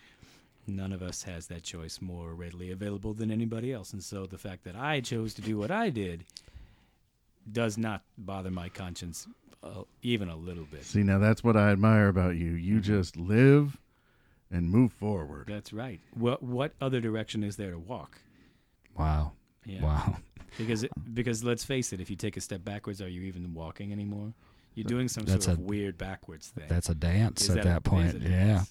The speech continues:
Speaker 1: Yeah.
Speaker 2: Is that your inspiration for the song Not Many Directions to Walk?
Speaker 1: It is, actually, yeah.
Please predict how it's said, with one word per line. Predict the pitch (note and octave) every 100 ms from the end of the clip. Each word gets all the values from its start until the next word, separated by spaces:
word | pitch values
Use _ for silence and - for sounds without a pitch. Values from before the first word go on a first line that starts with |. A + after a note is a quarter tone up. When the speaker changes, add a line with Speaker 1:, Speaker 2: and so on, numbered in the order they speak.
| -
Speaker 1:
Yeah. | G#2+ G2 E2 -
Speaker 2:
Is | G#2
that | G2 G#2+ A2 _ _
your | A2+ A2+ G#2+
inspiration | G#2 - G2+ G#2 G2+ A2+
for | G2+ G#2+
the | F#2 F2+ F2 E2+ D#2+ G2
song | - G#2 G2+ G#2 G#2 F#2
Not | F#2+ G2
Many | G#2 G2 F#2+
Directions | F#2 F2+ F2+ G2 F2 -
to |
Walk? | F2 E2+ F#2 - - - -
Speaker 1:
It | B2 C3
is, | D3+ B2+
actually, | G2+ F2+ - E2+ E2
yeah. | G#2+ A#2